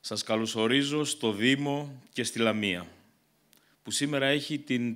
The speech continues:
τιμή και την ξεχωριστή ικανοποίηση και χαρά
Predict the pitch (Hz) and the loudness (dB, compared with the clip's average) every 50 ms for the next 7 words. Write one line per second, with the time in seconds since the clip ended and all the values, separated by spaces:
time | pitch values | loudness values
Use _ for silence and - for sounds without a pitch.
0 | 113 - - 117 110 110 120 135 151 160 170 180 - - - _ _ _ _ _ | -4 0 2 2 4 6 6 6 4 4 0 -6 -14 -20 -20 _ _ _ _ _
1 | _ _ _ _ - 123 120 113 123 120 117 113 - - 123 110 - 123 113 110 | _ _ _ _ -8 -8 -8 -6 -4 -4 -4 -2 -2 -2 -2 -2 -2 -2 -2 -2
2 | 110 - - 147 135 123 113 110 101 95 95 - - - 110 110 - 107 104 104 | -2 -4 0 2 2 4 4 2 0 -2 -4 -6 -4 -6 -4 0 0 0 0 0
3 | 101 98 - 131 123 117 110 - - - 110 92 - 95 98 101 120 131 135 131 | -2 -2 0 2 2 2 0 -2 -2 -4 -4 -2 0 0 2 2 2 0 -2 -4
4 | - - | -8 -14